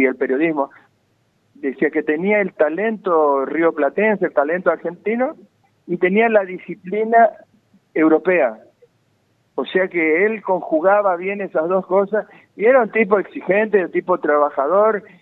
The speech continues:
y que trataba de motivarlo y exprimirlo al jugador.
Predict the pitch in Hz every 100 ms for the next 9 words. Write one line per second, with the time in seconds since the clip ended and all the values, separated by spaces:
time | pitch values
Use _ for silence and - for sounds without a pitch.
0 | _ 190 - 220 - - 175 165 208 226
1 | 190 175 170 170 156 180 220 214 175 165
2 | 147 143 220 262 175 139 135 123 120 123